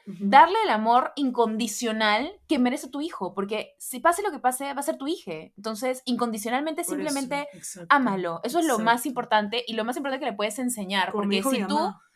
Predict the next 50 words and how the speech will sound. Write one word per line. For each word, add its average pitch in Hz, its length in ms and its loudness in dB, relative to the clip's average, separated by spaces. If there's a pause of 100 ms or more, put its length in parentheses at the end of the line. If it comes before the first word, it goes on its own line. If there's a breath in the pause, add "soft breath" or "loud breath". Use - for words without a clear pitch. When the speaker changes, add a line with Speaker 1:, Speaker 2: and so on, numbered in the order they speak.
(100)
Speaker 2:
si 226 140 -8
tú 311 100 0
amas 403 160 0
Speaker 1:
"Yo - 60 2
Speaker 2:
a - 40 -2
tu 254 60 -8
Speaker 1:
te - 20 -4
Speaker 2:
hijo 214 100 -2
Speaker 1:
amo 208 100 0
Speaker 2:
incondicionalmente, 220 760 -4 (340)
tú 311 100 -4
Speaker 1:
sin 311 80 2
Speaker 2:
va-, 302 60 6
Speaker 1:
condición". - 280 -4
Speaker 2:
eso 415 140 -2
es 440 120 -4
el 294 80 -2
mejor 285 260 0
mensaje 302 360 -4
que 233 80 -10
puedes 233 180 -4
darle. 214 280 -6
Speaker 1:
Sí, 196 400 -14
obvio. 170 280 -16 (640)
Speaker 2:
Creo 269 120 -2
que 302 80 2
nos 214 100 0
fuimos 233 180 -4
un 240 60 -4
poco 240 160 -6
por 233 80 -4
las 190 140 -6
ramas, 170 340 -4
Speaker 1:
Sí, 180 80 -4
Speaker 2:
pero 170 200 -2
Speaker 1:
pero 160 140 -2
bueno, 196 200 -2
no 202 60 -6
importa, 202 260 -6
podemos 190 260 -6
hacer 196 160 -8
otro 175 220 -10
podcast 170 420 -12
de 170 80 -8
otra 170 240 -6
cosa. 180 200 -8
Speaker 2:
de 196 100 12
este 240 320 8
Speaker 1:
<laughs> - 20 2
Speaker 2:
tema. 214 380 6